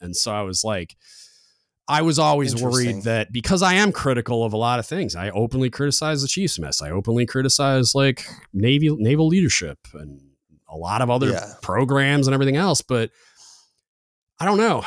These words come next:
Speaker 1: I don't know. And it, what, it's even more weird is I know all those people are listening. Like, I know Paul Kingsbury has told me half a dozen times, "Hey, I sent your last episode to all the active fleet master chiefs in the mic pon." I'm like, "Thanks, Paul.
Speaker 2: <laughs>
Speaker 1: Thanks." Like, <laughs> I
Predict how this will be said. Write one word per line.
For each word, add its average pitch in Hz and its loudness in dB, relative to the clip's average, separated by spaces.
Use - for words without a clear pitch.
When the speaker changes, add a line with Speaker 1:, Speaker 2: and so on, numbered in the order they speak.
Speaker 1:
I 143 0
don't 175 2
know. 170 2
And 170 2
it, 165 0
what, 156 0
it's 151 -2
even 156 0
more 180 2
weird 98 -2
is 92 -6
I 95 -6
know 120 0
all 80 -2
those 69 -10
people 73 -10
are 69 -10
listening. - -6
Like, 67 -18
I 110 -4
know 92 -4
Paul 143 0
Kingsbury 92 -2
has 78 -6
told 98 -4
me 117 -2
half 107 -4
a 135 -10
dozen 143 -2
times, 143 -4
"Hey, 190 0
I 127 -2
sent 160 0
your 147 -4
last 151 -2
episode 120 -2
to 117 -6
all 139 2
the 135 0
active 139 -4
fleet 151 -2
master 147 -2
chiefs 156 -4
in 156 -4
the 151 -2
mic 180 -4
pon." 76 -14
I'm 80 -20
like, 80 -20
"Thanks, 165 -4
Paul. 214 -8
Speaker 2:
<laughs> 202 0
Speaker 1:
Thanks." 156 0
Like, 156 0
<laughs> - -14
I 247 2